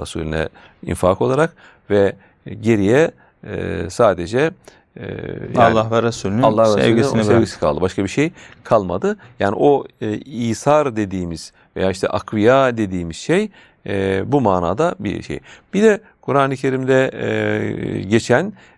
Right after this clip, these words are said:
Speaker 1: e, bir cud kelimesi var. Cud yani cömertlik, Ce-, Cenab-ı Hakk'ın esması olan cevat kökünden gelen, bu da, e, malının,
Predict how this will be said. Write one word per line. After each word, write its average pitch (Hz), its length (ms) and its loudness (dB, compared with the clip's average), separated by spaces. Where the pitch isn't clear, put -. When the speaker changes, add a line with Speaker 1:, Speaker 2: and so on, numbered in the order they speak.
Speaker 1:
e, 101 340 -4
bir 120 260 2
cud 135 560 4
kelimesi 85 560 -2
var. 64 260 -4
Cud 101 500 0
yani 76 320 0
cömertlik, 104 720 0
Ce-, - 140 -10
Cenab-ı 98 360 2
Hakk'ın 95 260 -2
esması 98 540 -6
olan 127 320 0
cevat 107 640 2
kökünden 82 540 -10
gelen, 98 400 0
bu 240 100 2
da, 147 260 2
e, 101 220 -8
malının, 135 760 0